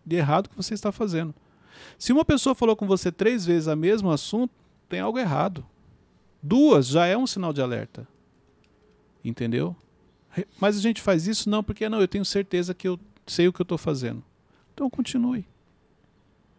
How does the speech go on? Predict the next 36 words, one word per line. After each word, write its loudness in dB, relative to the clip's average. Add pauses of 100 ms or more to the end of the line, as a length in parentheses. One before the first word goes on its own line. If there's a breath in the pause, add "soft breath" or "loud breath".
(180)
Então, 0
eu, 4
ó, 8
eu 4
sempre -2
tenho 2
comigo 0
o -6
seguinte: -4 (480 soft breath)
todas 6
as 2
vezes 4
que 0
alguém 4
chega 2
pra -2
mim 2
e -2
fala 4
assim, -2
"Ó, 2 (580)
deixa 4
eu -6
te -10
dar 0
um -4
conselho, -4 (880)
deixa -2
eu -4
te -12
dar 2
um -2
toque, -4 (480)
deixa 2
eu 0
falar 0